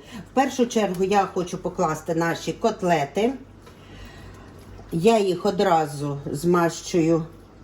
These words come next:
олійкою. Нагадую, це в мене напівфабрикат, був заморожений.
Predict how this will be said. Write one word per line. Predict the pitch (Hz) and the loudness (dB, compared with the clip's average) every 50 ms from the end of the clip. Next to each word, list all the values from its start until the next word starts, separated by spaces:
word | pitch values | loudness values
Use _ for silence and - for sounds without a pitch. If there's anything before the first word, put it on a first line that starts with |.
| - - - - - - - - - - | -20 -20 -20 -20 -20 -20 -20 -20 -12 -2
олійкою. | - 190 196 190 175 165 156 151 151 147 - - 175 175 180 196 214 233 240 233 - - - - - - - - - - - - - | 0 2 2 2 2 2 2 2 0 -4 -4 -2 0 0 2 2 2 2 0 0 -4 -12 -20 -20 -20 -20 -20 -20 -20 -20 -10 -2 2
Нагадую, | 202 226 220 190 160 151 147 147 160 160 156 | 2 4 4 4 2 0 2 0 0 0 0
це | - - 220 | 0 0 2
в | 226 | 4
мене | 233 214 190 185 180 175 | 4 4 4 4 4 2
напівфабрикат, | 170 180 175 - 202 196 - - - 170 156 151 165 165 - - 175 180 208 254 247 - - - - - 220 180 - | 2 2 0 0 2 2 2 2 0 -2 0 0 -2 -2 -2 0 0 0 2 0 -2 -4 -10 -20 -18 -16 -14 -14 -10
був | - 156 160 185 202 220 247 262 254 233 | -6 -2 0 2 4 6 6 6 4 2
заморожений. | 170 170 175 196 196 208 233 226 208 208 190 175 165 160 151 143 160 151 147 151 151 147 139 | 0 0 2 2 2 4 4 4 4 6 6 6 4 4 2 0 -4 -2 -2 -2 -2 -2 -4